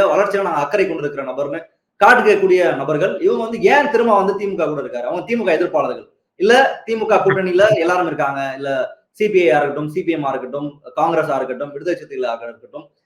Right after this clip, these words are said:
இவங்க எல்லாரும் வந்து அதிமுக பக்கம் வரணும். அதான் அதிமுக இப்போ பாஜக கூட்டணியில இருந்து விலகிட்டாங்களே, அதிமுக வந்து ஒரு டெமோக்ராட்டிக் பார்ட்டி ஆயிடுச்சு,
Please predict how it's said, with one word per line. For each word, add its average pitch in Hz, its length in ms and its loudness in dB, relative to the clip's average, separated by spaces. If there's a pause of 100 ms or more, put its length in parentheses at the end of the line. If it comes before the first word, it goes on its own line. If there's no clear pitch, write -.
இவங்க 202 240 6
எல்லாரும் 226 320 8
வந்து 208 220 2 (340)
அதிமுக 262 380 4
பக்கம் 160 420 2
வரணும். 123 400 -6 (180)
அதான் 247 120 8
அதிமுக 220 540 4
இப்போ 175 240 0 (640)
பாஜக 240 220 6
கூட்டணியில 202 140 2
இருந்து 202 220 0
விலகிட்டாங்களே, 180 480 2
அதிமுக 185 420 0
வந்து 165 180 0
ஒரு 147 360 0
டெமோக்ராட்டிக் 180 460 0
பார்ட்டி 147 240 -4
ஆயிடுச்சு, 135 360 -4